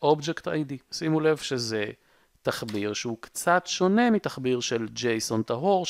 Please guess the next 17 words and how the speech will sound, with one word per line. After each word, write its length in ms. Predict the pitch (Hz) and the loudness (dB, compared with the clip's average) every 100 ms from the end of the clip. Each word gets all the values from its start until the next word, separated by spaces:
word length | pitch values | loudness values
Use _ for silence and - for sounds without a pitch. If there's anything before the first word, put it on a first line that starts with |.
| 123 | -4
ג'אווה 240 | 110 104 | -2 -4
סקריפט 260 | 113 127 - | -4 -6 -4
מכירה. 300 | 135 226 220 - - - - - | -2 4 4 4 -4 -20 -16 -8
הרי 140 | 107 | -6
אני 140 | 101 | -4
לא 100 | 104 | -2
יכול 220 | 165 - 190 | 0 0 0
לרשום 360 | - - 127 | 0 2 2
דבר 360 | 113 104 107 101 | 2 0 0 0
כזה, 540 | - 101 135 147 127 143 _ _ - - | -4 -2 0 0 -2 -6 _ _ -20 -6
פונקציה 320 | 160 170 - | 2 2 2
כזאת 420 | 151 110 107 104 - | -2 -2 -2 -4 -6
ב-J 380 | 104 101 98 | -6 -4 -4
S 100 | - | -2
O 40 | 113 | -2
N 40 | |
טהור. 420 | 117 147 214 - | 0 2 2 0